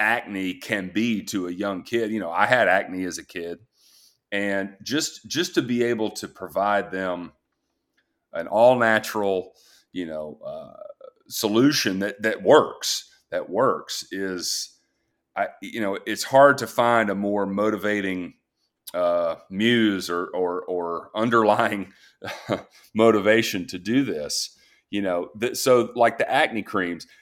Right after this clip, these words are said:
it, I, I'm still trying to figure this out, but I, I'm not here bemoaning,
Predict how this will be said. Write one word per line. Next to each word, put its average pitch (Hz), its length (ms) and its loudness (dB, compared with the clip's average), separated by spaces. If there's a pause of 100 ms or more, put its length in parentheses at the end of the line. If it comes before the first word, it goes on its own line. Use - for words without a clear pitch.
it, 127 140 -4 (300)
I, 175 160 2
I'm 214 160 0
still 202 220 -2
trying 143 180 -2
to 110 80 -4
figure 113 240 -2
this 104 200 -4
out, 101 360 2
but 98 160 -2 (1000)
I, 123 300 0 (140)
I'm 139 260 4
not 143 280 6
here 117 480 2 (140)
bemoaning, 104 840 -2